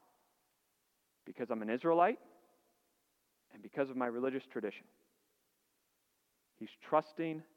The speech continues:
in those for righteousness, to be right with God. You see, what Jonah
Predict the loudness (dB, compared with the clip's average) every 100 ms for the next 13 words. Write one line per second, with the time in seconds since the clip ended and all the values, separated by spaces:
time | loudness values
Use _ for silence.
0 | -8 -6 -2 0 0 0 -8 -16 -20 _
1 | _ _ _ _ _ _ _ _ _ _
2 | _ _ _ -6 0 0 -2 -10 -18 -20
3 | -20 _ _ _ _ _ _ -4 -2 2
4 | 2 0 -6 -4 -4 -6 -20 _ _ _
5 | _ _ _ _ _ _ _ _ _ _
6 | _ _ _ _ _ _ _ _ _ _
7 | _ _ _ -2 2 2 4 4 6 4
8 | 2